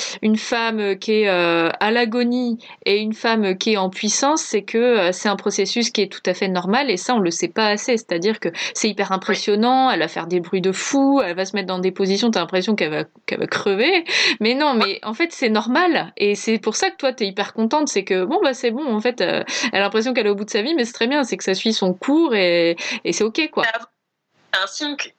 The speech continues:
Speaker 2: c'est vraiment un signe que le travail avance. Si la femme, pendant dix heures, cinq heures, deux heures d'affilée, elle, elle a pas ce changement de,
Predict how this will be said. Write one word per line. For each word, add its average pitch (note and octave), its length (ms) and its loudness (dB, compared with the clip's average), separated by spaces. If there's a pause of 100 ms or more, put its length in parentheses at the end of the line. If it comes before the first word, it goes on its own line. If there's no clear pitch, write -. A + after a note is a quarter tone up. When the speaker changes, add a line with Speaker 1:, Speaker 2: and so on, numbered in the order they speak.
(100)
Speaker 2:
c'est G#3 260 2
vraiment A#3 400 0
un A3+ 80 0
signe D4+ 240 -8
que B3 100 -4
le G3+ 100 -2
travail G3+ 340 0
avance. B3 360 -4
Si - 140 -12
la A3+ 160 0
femme, C#4+ 240 -2
pendant F3 220 -10 (300)
dix A#3 220 -2
heures, B3 220 2
cinq A3+ 320 -4
heures, A#3+ 400 0 (400)
deux G#3+ 220 0
heures A#3 140 2
d'affilée, A#3 640 0
elle, F3+ 420 -2
elle F#3+ 180 -2
a G3 100 2
pas D#4 200 0
ce A3 180 -8
changement A3 600 -2
de, F3+ 320 -2